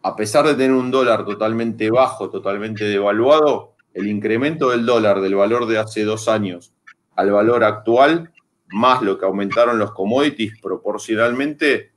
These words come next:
la tasa que pagan es mucho menor. Entonces hoy al vecino, dentro de, de su estructura de gastos,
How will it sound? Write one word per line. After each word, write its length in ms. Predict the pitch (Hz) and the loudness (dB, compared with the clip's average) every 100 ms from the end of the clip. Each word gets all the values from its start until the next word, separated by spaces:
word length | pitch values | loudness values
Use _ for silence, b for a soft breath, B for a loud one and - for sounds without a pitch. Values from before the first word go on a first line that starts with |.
| _ | _
la 220 | 98 98 98 | -2 -2 0
tasa 340 | 135 - 113 | -2 -2 -4
que 100 | 104 | -4
pagan 460 | - 135 151 123 107 _ _ - | 0 2 2 0 -6 _ _ -14
es 140 | 101 | -8
mucho 460 | 101 113 120 110 101 | -4 -2 -4 -6 -6
menor. 360 | 98 98 87 _ _ _ _ _ _ _ _ _ b b b _ _ _ _ _ _ _ _ _ _ _ _ - | -4 -6 -8 _ _ _ _ _ _ _ _ _ b b b _ _ _ _ _ _ _ _ _ _ _ _ -6
Entonces 420 | 101 113 117 110 | -2 0 0 2
hoy 400 | 143 139 131 - _ _ - | 4 4 0 -10 _ _ -4
al 200 | 101 104 | 0 2
vecino, 760 | 110 110 143 120 107 104 107 _ | 0 0 0 2 0 -2 -6 _
dentro 460 | 107 110 110 113 | -4 -2 0 2
de, 320 | 110 107 104 95 | 4 2 0 -4
de 140 | 98 | -6
su 460 | 95 - 98 95 - _ _ - | -6 -2 -2 -2 -6 _ _ -12
estructura 680 | 92 - 95 90 - 131 123 | -12 -6 -4 -4 -2 2 4
de 120 | 117 | 4
gastos, 640 | 123 113 - 92 95 - | 4 0 -4 -6 -6 -10